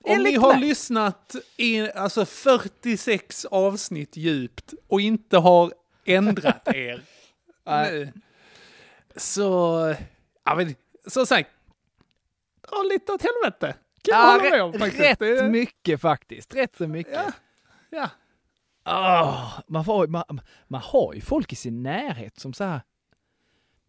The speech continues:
Speaker 2: typ ändå försvarar.
Speaker 1: Alltså, jag,
Speaker 2: Ja,
Speaker 1: jag ska
Speaker 2: och
Speaker 1: vara
Speaker 2: jag
Speaker 1: helt
Speaker 2: bara,
Speaker 1: ärlig och säga, jag är inte
Speaker 2: mm.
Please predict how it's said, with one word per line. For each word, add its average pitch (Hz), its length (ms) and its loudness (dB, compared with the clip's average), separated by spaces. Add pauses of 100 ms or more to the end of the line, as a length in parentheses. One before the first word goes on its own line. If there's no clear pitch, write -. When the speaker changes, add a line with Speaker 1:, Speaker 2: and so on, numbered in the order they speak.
(540)
Speaker 2:
typ 226 240 -2
ändå 214 160 0
försvarar. 156 920 -2 (1600)
Speaker 1:
Alltså, 165 200 -6
jag, 226 320 2
Speaker 2:
Ja, 220 80 -6
Speaker 1:
jag 233 100 4
ska 233 200 2
Speaker 2:
och 220 60 0
Speaker 1:
vara 190 100 6
Speaker 2:
jag 196 60 8
Speaker 1:
helt 254 100 6
Speaker 2:
bara, 233 120 6
Speaker 1:
ärlig 233 120 6
och 214 60 4
säga, 208 140 2
jag 196 200 8
är 240 60 -2
inte 233 140 2
Speaker 2:
mm. 185 100 0